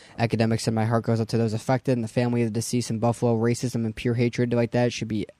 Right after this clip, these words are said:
eradicated. Horror-, horrified things like this still happen." Which is, a, out of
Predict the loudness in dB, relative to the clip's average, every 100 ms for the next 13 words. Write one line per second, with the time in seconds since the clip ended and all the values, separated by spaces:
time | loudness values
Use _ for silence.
0 | -6 -2 0 0 0 2 2 0 0 2
1 | 2 -2 -12 -20 -6 0 0 2 0 2
2 | 2 2 0 -2 0 0 2 2 0 -4
3 | -10 _ _ _ -2 0 -2 -2 _ _
4 | _ _ _ -4 0 0